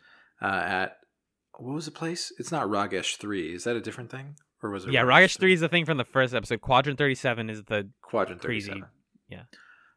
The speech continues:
Speaker 1: Um, he's trying to understand what happened at Quadrant thirty-seven, where Londo basically said to Morden, uh, "Yeah, take care of them." And then some sort of evil space monsters took care of them. Um,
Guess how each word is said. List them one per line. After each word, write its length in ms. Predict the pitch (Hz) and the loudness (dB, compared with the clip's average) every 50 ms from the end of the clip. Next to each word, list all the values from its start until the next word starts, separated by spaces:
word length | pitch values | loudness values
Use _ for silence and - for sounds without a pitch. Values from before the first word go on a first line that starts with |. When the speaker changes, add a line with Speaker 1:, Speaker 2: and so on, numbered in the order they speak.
| _ - | _ 0
Speaker 1:
Um, 380 | 131 117 113 113 110 110 117 123 | 2 4 4 4 4 2 0 -2
he's 180 | 123 135 123 | -4 -4 -2
trying 220 | - - 151 151 147 | 2 4 4 4 4
to 80 | 147 | 2
understand 320 | 147 139 127 - 151 139 135 | 2 0 0 0 0 0 2
what 80 | 127 | 2
happened 240 | 135 127 120 135 131 | 2 2 2 2 -2
at 60 | 127 | -4
Quadrant 360 | - 131 117 113 117 120 113 | 0 0 0 2 2 -2 -4
thirty-seven, 720 | - 135 127 127 123 123 - 113 107 113 120 123 131 135 123 | -2 -2 0 0 0 0 0 -2 -2 -2 -4 -8 -8 -6 -4
where 260 | 120 113 110 110 110 | -2 -2 -2 -2 -2
Londo 460 | 113 113 110 107 110 113 117 113 104 | -4 -4 -6 -4 -4 -2 -2 -2 0
basically 360 | 113 110 110 - - - 117 | -2 -2 -4 -4 -6 -6 -6
said 520 | 110 - - 110 107 104 104 98 101 104 - _ _ _ _ _ _ _ _ _ _ _ - | -6 -4 -6 -6 -4 -4 -6 -6 -8 -12 -16 _ _ _ _ _ _ _ _ _ _ _ -10
to 120 | - 120 | -10 -8
Morden, 640 | 113 110 107 107 107 107 110 107 107 110 110 110 _ _ _ _ - - | -6 -4 -4 -2 -2 -4 -4 -8 -10 -10 -12 -14 _ _ _ _ -8 -4
uh, 260 | 127 127 127 123 127 - | -2 0 0 0 0 2
"Yeah, 380 | 160 185 156 107 90 90 92 - - | 2 4 4 4 2 0 -2 -6 -12
take 320 | - - 139 127 - _ - | -4 -4 -4 -4 -4 _ -6
care 280 | - 120 110 104 101 | -4 -2 0 0 0
of 220 | 101 95 95 - - | 0 -2 -4 -8 -10
them." 400 | - 78 78 80 82 85 87 - _ _ _ _ _ - | -8 -8 -8 -8 -10 -14 -18 -20 _ _ _ _ _ -12
And 140 | - 113 104 | -10 -8 -6
then 200 | 98 92 90 92 | -6 -8 -8 -10
some 340 | - - - 107 92 92 90 | -12 -8 -8 -8 -8 -8 -12
sort 240 | - - 101 92 92 | -10 -6 -6 -4 -4
of 340 | 90 85 - - - - - - | -4 -8 -8 -16 -20 -20 -14 -10
evil 260 | 120 107 104 - 92 | -8 -8 -8 -8 -10
space 400 | 92 - - - 95 92 - - | -12 -10 -4 -4 -4 -4 -4 -6
monsters 480 | 92 87 87 90 - - - 92 87 - | -8 -10 -10 -8 -10 -10 -8 -8 -8 -8
took 220 | - - - - | -10 -12 -12 -12
care 200 | - - 90 87 | -12 -12 -12 -14
of 100 | 87 95 | -14 -14
them. 260 | - 85 90 101 120 _ _ - _ - - - - _ _ _ _ _ _ _ - | -14 -14 -14 -14 -16 _ _ -20 _ -20 -20 -20 -20 _ _ _ _ _ _ _ -6
Um, 480 | - 104 104 101 101 104 101 101 104 | -4 -2 0 0 0 -2 -4 -6 -12